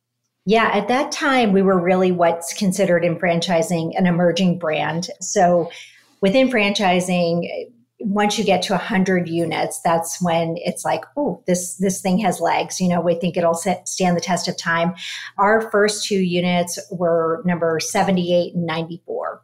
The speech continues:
right? So we were just under that bubble. So the company was growing really fast. And at that time, I believe we had been franchising just for about four or five years.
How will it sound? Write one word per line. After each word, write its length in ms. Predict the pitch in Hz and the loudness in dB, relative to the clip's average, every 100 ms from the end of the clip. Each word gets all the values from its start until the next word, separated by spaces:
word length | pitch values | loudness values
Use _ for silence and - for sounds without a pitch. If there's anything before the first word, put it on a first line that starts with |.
| - | -4
right? 240 | 170 - | -2 -2
So 100 | 202 | 2
we 140 | 202 | 4
were 120 | 196 190 | 4 4
just 380 | 214 214 214 - | 4 2 2 0
under 300 | 196 196 190 | 0 2 2
that 260 | 175 165 - | 2 0 -2
bubble. 380 | 160 175 190 - - - - | 0 0 0 -4 -12 -12 -6
So 140 | - | -2
the 100 | 196 | 0
company 340 | - 220 233 226 | 0 0 2 2
was 180 | 196 - | 0 0
growing 480 | 185 180 175 175 - 180 175 | 0 2 2 0 -4 -8 -2
really 360 | 180 175 220 | 0 2 0
fast. 600 | 220 208 - 208 - - - | -2 -4 -2 -4 -6 -8 -4
And 480 | 180 175 170 170 170 - - _ _ _ - | 0 0 0 -2 -4 -10 -20 _ _ _ -8
at 160 | 190 | -4
that 180 | 208 202 | 0 0
time, 300 | 208 208 180 | 0 0 0
I 100 | - | 0
believe 640 | 170 175 185 196 208 208 208 - _ _ _ _ | -2 -2 0 0 2 0 -2 -10 _ _ _ _
we 140 | 202 196 | 0 0
had 80 | 185 | 0
been 160 | 170 | -2
franchising 600 | 185 185 180 180 175 175 | 0 0 0 0 0 0
just 180 | 208 208 | -2 -2
for 100 | 247 | -2
about 240 | 202 160 - _ _ | -2 -2 -6 _ _
four 280 | 180 175 165 | -2 0 0
or 140 | 160 160 | -2 -2
five 340 | 151 156 151 175 | 0 0 -4 -8
years. 560 | - 165 185 240 247 | -4 -2 0 0 -2